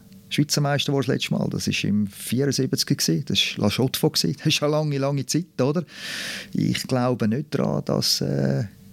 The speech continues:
Genf, äh, Meister wird. Äh, es wäre sicher einmal interessant, wenn es wieder einmal, äh, jemand von, aus dem Weltstand wäre. Aber für mich sind, äh, ja, trotz allem ist Zürich einer von, von der, von der, von der he-, ganz heissen Favoriten. Und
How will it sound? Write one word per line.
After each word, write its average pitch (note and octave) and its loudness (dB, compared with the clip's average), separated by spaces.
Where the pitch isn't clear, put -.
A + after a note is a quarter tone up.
Genf, B2 0
äh, - 0
Meister B2 0
wird. - -4
Äh, - -2
es - -2
wäre A#2+ 4
sicher B2+ 0
einmal A#2+ 2
interessant, B2 2
wenn B2+ 4
es A#2 -2
wieder B2 2
einmal, G#2 0
äh, - 2
jemand - 2
von, G2 0
aus - 2
dem G#2 4
Weltstand D3+ 2
wäre. D3+ 2
Aber G#2+ 2
für A2+ 0
mich A#2+ 2
sind, A#2 2
äh, G#2+ 2
ja, C3 2
trotz B2+ 2
allem C3 0
ist - -2
Zürich A#2+ 2
einer A#2 2
von, A2+ 0
von - -2
der, - 0
von - -2
der, A#2+ 0
von - -2
der F2+ -2
he-, F#2+ -2
ganz B2 0
heissen A#2 0
Favoriten. A2+ 0
Und - -2